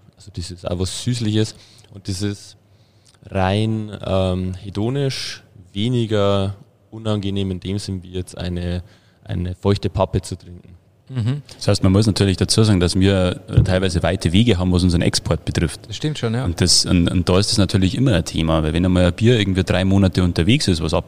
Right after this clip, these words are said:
Speaker 3: was durchaus vorkommen kann, also, äh, wenn man merkt, die ein bisschen weiter weg sind,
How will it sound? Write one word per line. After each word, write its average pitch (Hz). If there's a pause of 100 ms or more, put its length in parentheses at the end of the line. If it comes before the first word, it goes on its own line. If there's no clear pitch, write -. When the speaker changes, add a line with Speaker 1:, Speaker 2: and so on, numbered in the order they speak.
Speaker 3:
was - (120)
durchaus 87
vorkommen 92
kann, 80
also, 82
äh, - (640)
wenn 92
man 98
merkt, 90
die 95
ein 95
bisschen 90
weiter 110
weg 87
sind, 104